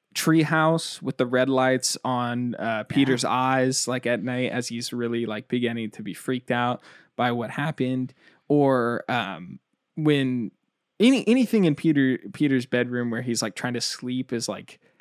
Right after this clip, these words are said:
Speaker 1: just all the, every corner of the room is dark and the bed is lit by the window above it. So, like,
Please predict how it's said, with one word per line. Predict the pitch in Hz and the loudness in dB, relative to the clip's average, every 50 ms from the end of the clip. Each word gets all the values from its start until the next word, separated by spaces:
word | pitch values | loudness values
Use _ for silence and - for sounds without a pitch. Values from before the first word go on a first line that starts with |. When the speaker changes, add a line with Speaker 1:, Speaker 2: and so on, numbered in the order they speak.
| _ _ _ _ _ - | _ _ _ _ _ -4
Speaker 1:
just | - 139 113 - - - - _ _ _ _ _ _ - | -2 -2 -2 0 -2 -4 -4 _ _ _ _ _ _ 0
all | - 147 156 160 | 4 6 6 6
the, | 156 151 143 - - | 6 4 2 2 2
every | 156 175 175 196 175 | 2 4 4 4 2
corner | - - - 170 175 175 170 160 151 | 2 2 4 4 6 6 6 6 4
of | 143 131 | 4 4
the | 127 131 | 2 2
room | 127 139 139 139 135 | 2 4 4 4 4
is | 123 117 123 | 2 0 0
dark | - 123 123 127 123 - | 0 2 2 2 0 0
and | - 131 120 | -2 -2 -2
the | 113 | -2
bed | 117 - 120 120 120 | -2 0 0 2 2
is | 120 117 120 | 0 0 0
lit | 113 120 123 - | 0 0 0 0
by | - 123 120 | 0 -2 -2
the | 107 110 | -2 -4
window | 117 117 123 127 131 135 139 | -4 -4 -2 0 2 2 4
above | 139 139 135 139 139 139 | 2 2 2 0 0 2
it. | 143 147 151 - | 2 0 0 0
So, | - - - 131 123 | 0 0 0 2 0
like, | 120 117 107 107 110 - - | 0 -2 -6 -8 -10 -12 -20